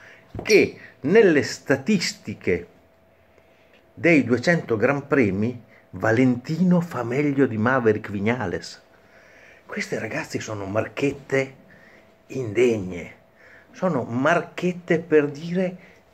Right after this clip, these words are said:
"Lui è meglio". Ma che cosa nascondono i marchettari? Nascondono che Marc Marquez ha ventisei anni e Valentino, quando aveva duecento Gran Premi, ne aveva ventinove.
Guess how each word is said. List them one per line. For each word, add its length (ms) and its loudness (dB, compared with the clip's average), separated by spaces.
"Lui 240 0
è 20 6
meglio". 680 2
Ma 380 0
che 180 -2
cosa 680 2
nascondono 920 2
i 60 4
marchettari? 1200 -2
Nascondono 880 -2
che 280 0
Marc 340 0
Marquez 420 -6
ha 80 4
ventisei 540 -6
anni 360 -4
e 80 -14
Valentino, 800 0
quando 240 -2
aveva 300 2
duecento 500 -4
Gran 220 -6
Premi, 280 -8
ne 100 -6
aveva 260 2
ventinove. 760 0